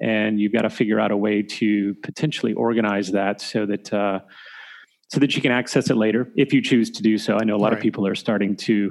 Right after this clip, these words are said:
Speaker 1: <laughs> you know, forego the receipts, and maybe things are
Speaker 2: True.
Speaker 1: digital. You can search for them later.
Speaker 2: And I think down the
Speaker 1: Um,
Speaker 2: road, that'll
Speaker 1: right.
Speaker 2: obviously be where we probably go. But for now,
Speaker 1: Yeah.
Speaker 2: people are still getting
Speaker 1: There's
Speaker 2: paper
Speaker 1: paper.
Speaker 2: receipts, and
Speaker 1: Yeah.
Speaker 2: especially
Speaker 1: Yeah,
Speaker 2: if
Speaker 1: we're
Speaker 2: you
Speaker 1: still
Speaker 2: work
Speaker 1: getting
Speaker 2: for a
Speaker 1: paper.
Speaker 2: business and you've gotta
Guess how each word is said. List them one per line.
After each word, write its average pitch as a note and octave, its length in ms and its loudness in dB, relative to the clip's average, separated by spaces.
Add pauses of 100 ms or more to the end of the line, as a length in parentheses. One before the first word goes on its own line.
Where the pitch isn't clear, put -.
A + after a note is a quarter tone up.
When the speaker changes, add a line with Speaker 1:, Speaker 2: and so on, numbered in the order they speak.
(160)
Speaker 1:
<laughs> - 320 -10
you A2 80 -2
know, F#2+ 80 0
forego A#2 480 0
the G#2+ 80 2
receipts, G#2+ 540 0
and G2+ 140 2
maybe G2+ 440 0
things G#2+ 280 -2
are D3+ 100 2
Speaker 2:
True. C#3+ 80 0
Speaker 1:
digital. G#2+ 340 2
You G2+ 120 0
can A2 120 -2
search G#2 300 -4
for - 60 -16
them G2+ 180 -2
later. G2+ 320 0 (400)
Speaker 2:
And F#3+ 100 2
I F#3+ 80 4
think E3+ 200 0
down D#3 260 0
the C#3 80 0
Speaker 1:
Um, C#3 60 2
Speaker 2:
road, C#3+ 300 0
that'll B2+ 180 2
Speaker 1:
right. A#2 40 -2
Speaker 2:
obviously B2+ 400 -4
be B2 220 -4
where A2+ 140 -8
we A2+ 120 -12
probably B2 300 -10
go. D#3 340 0
But C3 180 -10
for D3 140 -8
now, C#3+ 400 -4 (300)
Speaker 1:
Yeah. A#2+ 320 0 (140)
Speaker 2:
people - 180 -2
are C3+ 60 -2
still F3+ 180 -2
getting G#2 200 0
Speaker 1:
There's - 40 -6
Speaker 2:
paper D3+ 140 2
Speaker 1:
paper. C#3 140 2
Speaker 2:
receipts, D3 520 -2
and A2+ 140 -6
Speaker 1:
Yeah. A#2 360 2
Speaker 2:
especially - 360 0
Speaker 1:
Yeah, A#2+ 100 4
Speaker 2:
if A2 60 2
Speaker 1:
we're - 80 4
Speaker 2:
you C#3+ 40 0
Speaker 1:
still C#3+ 120 2
Speaker 2:
work A#2+ 60 4
Speaker 1:
getting G#3+ 140 2
Speaker 2:
for D3+ 60 2
a - 40 4
Speaker 1:
paper. - 100 0
Speaker 2:
business C#3 480 0
and B2+ 160 -6
you've B2 120 -6
gotta B2 320 -6